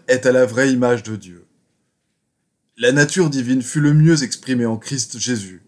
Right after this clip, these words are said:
qui projeta sur les mortels le reflet plus vrai de Dieu et éleva leur vie plus haut que ne le permettait leur pauvre modèle de pensée, pensée qui représentait l'homme comme déchu, malade, pécheur et mourant.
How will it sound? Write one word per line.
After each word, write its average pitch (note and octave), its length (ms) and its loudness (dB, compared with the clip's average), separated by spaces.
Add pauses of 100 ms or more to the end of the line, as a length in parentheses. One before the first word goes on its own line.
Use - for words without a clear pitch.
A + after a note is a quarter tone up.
qui C3+ 140 -14
projeta D#3 480 0
sur A2+ 200 -6
les A2+ 80 -2
mortels C3 580 -2 (300)
le B2+ 160 0
reflet C#3 440 0
plus C3+ 200 -8
vrai C3 280 -4
de A2 140 -6
Dieu G2+ 380 -10 (220)
et C#3+ 120 -2
éleva C#3 280 2
leur B2 200 2
vie A2 180 -8
plus D3+ 280 -4
haut C#3+ 200 0
que C3+ 140 -10
ne A#2+ 80 -2
le A2+ 160 -4
permettait A#2 500 -2
leur A2+ 200 -4
pauvre C#3 380 -2
modèle A#2+ 440 -2
de G2 80 -12
pensée, F#2+ 600 -6 (580)
pensée E3 440 2
qui E3+ 140 -8
représentait A#2+ 720 -2
l'homme B2 360 0
comme G2 260 -6
déchu, B2 560 -8 (260)
malade, B2 520 -2 (240)
pécheur C3 580 -2
et G2+ 60 -4
mourant. G#2 480 -6